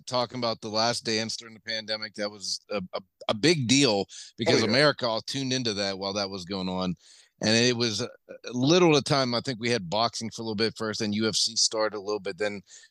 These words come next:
Speaker 1: golf, then baseball towards the end before the bubble. But yeah, it, in the early stages, there was nothing <laughs> going on during that pandemic.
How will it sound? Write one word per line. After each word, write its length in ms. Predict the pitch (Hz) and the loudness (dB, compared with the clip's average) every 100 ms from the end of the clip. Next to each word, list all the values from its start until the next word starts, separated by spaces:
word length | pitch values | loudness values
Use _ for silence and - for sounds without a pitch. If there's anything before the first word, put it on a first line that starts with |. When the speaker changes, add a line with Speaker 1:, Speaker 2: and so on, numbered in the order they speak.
| _ - | _ -2
Speaker 1:
golf, 240 | 104 107 - | 2 2 2
then 160 | 104 95 | 0 2
baseball 420 | 113 117 - 104 | 2 2 2 -2
towards 300 | - 107 95 | -2 -4 -2
the 140 | 98 95 | 0 0
end 240 | 98 98 | 0 -2
before 260 | 90 - 101 | -4 -6 -6
the 100 | 92 | 0
bubble. 340 | 95 98 87 | 2 2 0
But 200 | 80 90 - | -4 -4 0
yeah, 300 | 113 107 104 98 | 2 4 2 0
it, 160 | 101 - - | -6 -6 -8
in 80 | 104 | -4
the 120 | 104 | -2
early 200 | 107 101 | -2 -2
stages, 320 | - 104 90 92 | -2 -2 0 0
there 100 | 104 | 0
was 140 | - | -2
nothing 540 | 95 101 127 - 87 82 _ - _ _ | -8 -2 -2 -2 -10 -16 _ -20 _ _
<laughs> 140 | 101 - | -6 0
going 200 | 127 110 | 0 2
on 180 | 104 98 | 0 2
during 160 | 113 | 0
that 340 | 101 90 95 - | 0 -4 -6 -2
pandemic. 520 | 107 92 104 92 | -2 0 -2 -4